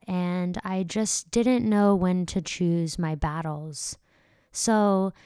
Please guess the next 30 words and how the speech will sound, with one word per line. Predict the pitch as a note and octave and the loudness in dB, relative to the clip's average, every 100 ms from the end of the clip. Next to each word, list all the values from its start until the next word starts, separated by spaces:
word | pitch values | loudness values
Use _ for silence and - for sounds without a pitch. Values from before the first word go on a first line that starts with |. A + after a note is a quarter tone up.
| - _ | -20 _
it | A#3 B3 | -2 2
wasn't | C4 D4 E4 C4 | 4 4 0 0
rare | G3+ G#3 G3+ G3+ | 2 2 4 2
that | F#3 F3+ F#3 F3+ | 2 4 4 2
I | - F3+ | 0 2
would | F3 F3 E3+ E3 E3+ - _ _ _ _ | 2 2 0 0 -4 -8 _ _ _ _
slap | - E3+ D3 - | -6 -2 0 0
customers | - G3+ - G#3+ A3+ A3 | 0 -2 -2 0 0 2
in | A#3+ | 0
the | |
face | - D4+ C#4+ - | 0 0 0 0
at | F3+ | -2
the | F3 | -4
time. | - E3+ D#3 D3+ C#3 C#3+ | -2 0 2 2 0 2
<laughs> | - - - - | 2 0 -6 -6
Um, | F#3+ C#3 G3 | -2 -2 -2
I've | F#3 F3 | -2 0
already | F#3+ F#3+ G3 | 2 2 0
told | - G#3 F#3+ | -2 -2 -4
a | |
story | - F3 E3 E3 | -4 -4 -2 0
about | D#3+ D3+ D#3 - | -2 -2 -4 -6
that. | E3 E3 F3 - - - - - - _ | -6 -4 -4 -8 -18 -20 -20 -20 -20 _
Uh, | - F#3 F3+ E3+ F#3+ | 0 2 4 4 2
it | |
wa-, | G#3 B3 | 2 2
also | C4+ C4+ D4+ | 4 4 6
wasn't | C#4+ C4 B3 G#3 | 6 6 4 4
rare | G3 G3 F#3+ | 4 4 4
that | F3+ F3 E3+ E3 | 4 4 4 0